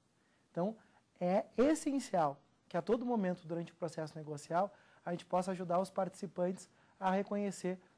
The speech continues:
todos os ganhos que eles estão tendo com o processo de negociação. E por último, como nós já tínhamos trazido, a gente tem que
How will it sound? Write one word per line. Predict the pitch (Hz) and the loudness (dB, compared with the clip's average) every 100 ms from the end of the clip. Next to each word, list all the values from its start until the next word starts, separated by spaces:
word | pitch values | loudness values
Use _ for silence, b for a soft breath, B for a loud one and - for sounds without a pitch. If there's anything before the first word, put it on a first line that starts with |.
| - | -6
todos | 196 190 196 | -4 -4 -4
os | 202 | -6
ganhos | 165 175 180 | -4 -4 -4
que | 175 | -6
eles | 170 | -8
estão | 170 | -8
tendo | 165 165 | -8 -8
com | 165 | -8
o | 170 | -10
processo | 165 160 151 - | -8 -6 -8 -8
de | |
negociação. | 165 156 - 196 156 - _ _ _ _ _ _ _ b b b b b b _ | -12 -12 -12 -16 -16 -20 _ _ _ _ _ _ _ b b b b b b _
E | 254 269 | -8 -2
por | 285 | 2
último, | 226 240 240 233 - | 4 2 -2 -8 -12
como | - 185 | -8 -4
nós | 185 175 | -2 -2
já | 175 | -4
tínhamos | 180 175 165 | -4 -6 -6
trazido, | - 180 175 160 196 196 b b b b | -6 -2 -2 -2 -4 -6 b b b b
a | 190 185 | -2 -2
gente | 196 - | -2 -4
tem | 196 | -4
que | 196 | -4